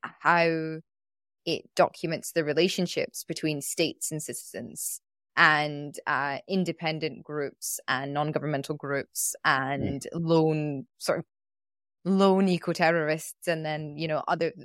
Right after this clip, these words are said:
Speaker 1: community, self-forming communities. It really does show that it's an all <laughs> hands on deck situation and that we, it will require an element of luck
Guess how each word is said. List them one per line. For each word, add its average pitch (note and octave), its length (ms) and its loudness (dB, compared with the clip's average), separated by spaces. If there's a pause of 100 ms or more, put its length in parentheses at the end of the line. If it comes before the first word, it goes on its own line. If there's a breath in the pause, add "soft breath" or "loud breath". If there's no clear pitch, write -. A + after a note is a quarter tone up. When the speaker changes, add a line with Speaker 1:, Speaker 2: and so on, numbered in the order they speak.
(200)
Speaker 1:
community, F#3+ 600 2
self-forming E3 600 0
communities. E3 760 -6 (280)
It F#3 140 0
really A3+ 280 6
does F3+ 280 6
show G#3+ 280 2
that E3+ 120 0
it's D3 160 -2
an F3+ 100 -4
all F3+ 180 4
<laughs> F#3+ 100 2
hands A#3 240 6
on E3+ 200 0
deck F3 280 2
situation D#3+ 800 -4 (360 soft breath)
and F3+ 140 2
that F#3+ 200 6
we, G3 260 0
it E3+ 240 -4
will D4+ 180 8
require F3 560 2
an D3 140 -2
element E3+ 400 -4
of D3+ 220 0 (120)
luck C#4+ 280 6